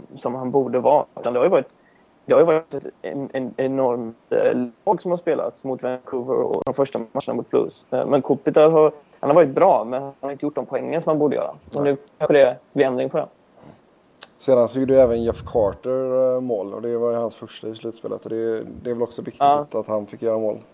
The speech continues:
Speaker 2: kan man väl tycka.
Speaker 1: Assist-, assisterad av Roman Polaks, eh, ansikte.
Speaker 2: <laughs>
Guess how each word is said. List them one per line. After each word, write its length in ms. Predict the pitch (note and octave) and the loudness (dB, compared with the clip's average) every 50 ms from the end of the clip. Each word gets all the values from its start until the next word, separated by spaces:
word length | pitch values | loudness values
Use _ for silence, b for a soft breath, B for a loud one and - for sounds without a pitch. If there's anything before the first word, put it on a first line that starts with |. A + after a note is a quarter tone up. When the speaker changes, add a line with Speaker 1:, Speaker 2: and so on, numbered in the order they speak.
| _ | _
Speaker 2:
kan 160 | - - A2+ A2 | -8 -6 -4 -4
man 120 | A2 A2 | -4 -4
väl 100 | A2 G#2+ | -2 -2
tycka. 180 | D#3 D3+ - - | -2 -2 -2 -4
Speaker 1:
Assist-, 100 | D#3 - _ _ _ _ _ _ - - - | -8 -10 _ _ _ _ _ _ -20 -12 -2
assisterad 680 | - D#3 D#3 D#3 D#3+ - D3+ - E3+ D#3 D#3 C#3+ C#3 C#3 | 0 0 0 0 -4 -10 -4 2 2 4 4 4 2 0
av 160 | C3+ C3+ C3 | -2 -2 -2
Roman 340 | C3+ C3+ C3+ C#3 C3+ C3 C3 - _ _ _ | -2 -2 -2 -4 -4 -6 -8 -10 _ _ _
Polaks, 360 | C3 B2 A#2 - _ _ - | -8 -8 -8 -10 _ _ -6
eh, 160 | B2+ B2+ A#2 | -4 -4 -4
ansikte. 520 | B2+ C3 B2+ _ _ _ _ - - C3 - - _ _ _ _ _ _ _ _ _ _ _ _ _ _ _ _ - - - | -4 -8 -10 _ _ _ _ -10 -10 -10 -10 -14 _ _ _ _ _ _ _ _ _ _ _ _ _ _ _ _ -20 -20 -18
Speaker 2:
<laughs> 220 | A#2 - - A2 | -18 -18 -18 -20